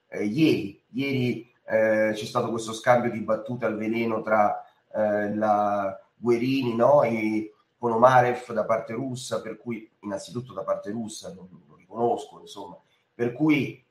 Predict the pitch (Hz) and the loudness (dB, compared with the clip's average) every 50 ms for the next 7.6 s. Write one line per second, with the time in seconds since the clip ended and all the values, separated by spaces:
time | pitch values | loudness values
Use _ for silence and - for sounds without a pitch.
0 | _ _ 98 113 117 123 127 123 143 143 127 120 117 113 110 - 85 85 104 113 | _ _ -4 -2 0 0 0 0 0 2 2 2 2 0 -2 -4 -8 -12 -10 -10
1 | 113 113 110 107 107 113 - 113 127 - - - - 123 131 131 - - - - | -8 -6 -4 -4 0 2 2 6 6 6 6 6 4 4 4 4 2 0 -2 -2
2 | 160 147 135 135 131 127 123 120 120 117 113 - - 123 - - - 127 123 123 | -2 4 6 6 6 6 2 0 0 -4 -6 -6 -8 -10 -10 -6 -4 -2 -2 -2
3 | 127 - 123 110 110 110 - - - _ _ - 101 120 117 - 113 - - 143 | -4 -4 -6 -4 -4 -6 -8 -12 -18 _ _ -12 -10 -10 -10 -10 -10 -12 -10 -8
4 | 123 117 107 117 120 113 110 113 127 127 127 - 156 160 151 131 123 - 120 120 | -8 -8 -6 -6 -4 -4 -2 -2 -2 -2 -2 -4 -4 -4 -4 -4 -4 -2 -2 -2
5 | 123 139 147 147 - - 117 - 107 107 107 107 107 104 101 98 95 95 101 98 | 0 0 -2 -4 -4 -6 -8 -6 -4 -4 -4 -2 -2 -2 -2 -2 -2 -6 -8 -10
6 | 98 95 - 98 95 - - - 95 101 117 127 123 - - 135 135 117 - 120 | -10 -10 -10 -12 -12 -12 -12 -10 -4 -2 0 0 0 -2 -4 -4 -6 -4 -4 0
7 | 117 127 135 135 127 113 104 104 101 104 104 - | 0 2 2 2 2 0 0 -2 -4 -6 -8 -10